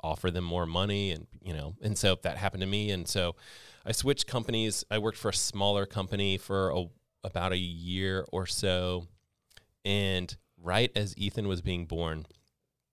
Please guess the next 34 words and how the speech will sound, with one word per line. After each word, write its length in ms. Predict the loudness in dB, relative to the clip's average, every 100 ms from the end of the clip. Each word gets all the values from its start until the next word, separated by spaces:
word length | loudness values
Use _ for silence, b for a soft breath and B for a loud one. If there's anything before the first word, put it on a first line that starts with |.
| _ _ _ _ _ -6
my 140 | -2 -2
first 420 | 0 0 0 0
kid, 320 | 2 2 0 B B B B B
they 100 | -2
put 260 | 2 2 6
all 400 | 8 10 10 8
of 100 | 6
us 160 | 2 2
on 160 | -2
a 40 | 0
conference 300 | -2 -4 -2
call. 160 | 0
They 120 | 2 0
were 80 |
like, 200 | 0 -4
"Hey, 300 | -2 4 4
I 80 | 4
know 120 | 2
you're 160 | 2 2
on 160 | 2 2
paternity 440 | 2 2 2 2
leave, 240 | 2 2
but 120 | 0 -4
you 140 | -2
really 220 | -2 -2
need, 160 | -4 -4
we 180 | -4 -2
really 240 | -2 -2 -2
need 160 | -4
you 60 | -4
on 80 | -4
this 100 | -4
conference 360 | -8 -8 -6
call." 260 | -4 -4